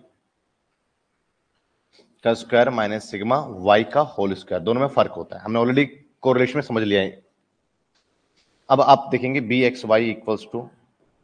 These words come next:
N, N क्या है हमारे पास में? already ten है।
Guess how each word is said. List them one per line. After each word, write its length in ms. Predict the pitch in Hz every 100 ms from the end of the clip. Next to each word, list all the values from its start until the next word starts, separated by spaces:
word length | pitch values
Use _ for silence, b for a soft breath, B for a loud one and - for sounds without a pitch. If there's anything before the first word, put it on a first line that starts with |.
| _ _ _ _ _ _ _ -
N, 180 | 127 90 85
N 180 | 147 165
क्या 100 | 170
है 40 |
हमारे 220 | 151 143
पास 220 | 147 143 143
में? 60 | 151
already 260 | 139 143 143
ten 200 | 120 123
है। 160 | 139